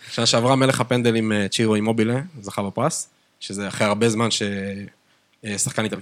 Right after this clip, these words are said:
שחקן מקבוצה איטלקית ושחקן איטלקי בכלל לא זכה. אה, אחרי לבנדובסקי רודפים, אה, מוחמד סלאח, יש לו שלושה עשר שערים, גם עם לא מעט פנדלים. אה, קריסטיאנו רונלדו, שלא הספיק לשחק הרבה, אבל בעשרה משחק-, משחקים כבר יש לו שנים עשר שערים.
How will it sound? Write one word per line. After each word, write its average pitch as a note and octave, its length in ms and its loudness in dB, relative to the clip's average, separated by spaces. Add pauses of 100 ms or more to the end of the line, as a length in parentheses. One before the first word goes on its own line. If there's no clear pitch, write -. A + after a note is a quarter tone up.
(120)
שחקן A2+ 340 -2
מקבוצה G2+ 460 0
איטלקית G2+ 340 -2
ושחקן - 260 -2
איטלקי G2+ 300 -4
בכלל A2+ 220 -4
לא B2+ 60 0
זכה. C#3+ 220 -4 (600)
אה, A2 260 0
אחרי D3 200 2
לבנדובסקי C3+ 500 2
רודפים, A#2 440 -2
אה, G#2+ 120 -4
מוחמד G2+ 320 -2
סלאח, D3+ 460 0
יש - 100 -12
לו G#2 60 -8
שלושה G2+ 240 -6
עשר G2+ 200 -4
שערים, A#2 360 -4
גם G#2 260 -2 (180)
עם G2+ 120 -10
לא G#2+ 80 -6
מעט G#2+ 180 -6
פנדלים. D#3 360 0 (540)
אה, G2 200 -6
קריסטיאנו A#2+ 300 2
רונלדו, C3+ 320 4 (180)
שלא A#2+ 260 2
הספיק C3+ 200 0
לשחק - 320 0
הרבה, F#3 280 2
אבל A#2 240 0
בעשרה G#2+ 300 -2
משחק-, - 240 -6 (120)
משחקים G#2+ 320 -6
כבר G#2+ 140 -4
יש G2 80 -6
לו G#2+ 60 -2
שנים A2+ 160 -4
עשר G#2 140 -4
שערים. A#2 360 -2